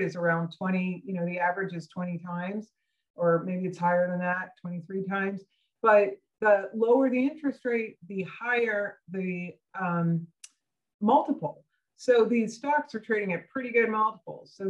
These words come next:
that if the interest rates really do continue to rise and the, the, uh, government rates go up, then you could be looking at a serious shortfall,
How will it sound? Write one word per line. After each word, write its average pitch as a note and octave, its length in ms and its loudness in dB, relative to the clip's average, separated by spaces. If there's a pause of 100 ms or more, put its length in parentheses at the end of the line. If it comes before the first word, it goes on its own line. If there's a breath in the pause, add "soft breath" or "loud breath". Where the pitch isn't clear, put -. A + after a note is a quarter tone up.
that C4 180 2 (280)
if F#3+ 160 -8
the F#3+ 180 -2 (100)
interest A#3+ 300 -2
rates G#3 300 -6
really G3+ 240 -4
do G#3+ 240 -2
continue G#3+ 460 -4
to F#3+ 60 -2
rise E3+ 520 0 (120)
and F3 160 0
the, E3 320 0 (440)
the, D#3+ 480 -2 (320)
uh, D#3+ 140 0
government G#3 580 2 (440)
rates F3+ 440 -2 (160)
go F3 300 4
up, - 280 -8 (640)
then A3+ 260 6
you G3+ 140 2
could F#3 360 -4 (360)
be G3 200 2
looking G3+ 340 4
at E3+ 100 4
a E3 80 4
serious A3+ 580 2
shortfall, E3+ 760 -2